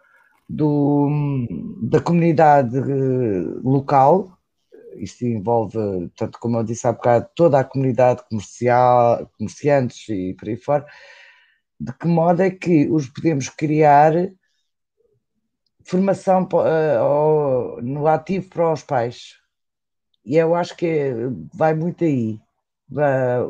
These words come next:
acho que falta muito essa parte da, da formação dos pais para que depois também se possa refletir dentro da escola.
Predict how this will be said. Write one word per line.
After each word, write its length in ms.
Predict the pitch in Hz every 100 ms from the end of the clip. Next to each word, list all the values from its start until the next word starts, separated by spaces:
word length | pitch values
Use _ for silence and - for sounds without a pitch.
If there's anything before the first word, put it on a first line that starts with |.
| 92 139
acho 180 | -
que 60 | -
falta 220 | - 165
muito 300 | 156 175 160
essa 240 | 160 160 160
parte 380 | - 160 - 143
da, 360 | 147 143 135
da 100 | 131
formação 480 | - 139 135 139 139
dos 80 | -
pais 280 | 156 147 -
para 200 | 170 -
que 140 | 151
depois 420 | 147 - 170 175
também 380 | - 165 170 175 - - - _ -
se 160 | - -
possa 320 | - 160 -
refletir 440 | 147 - 160 165 156
dentro 640 | 123 151 156 147 131 107 _ _ _ _ _ _ _ _ _ _
da 140 | - 151
escola. 540 | - 147 135 123 120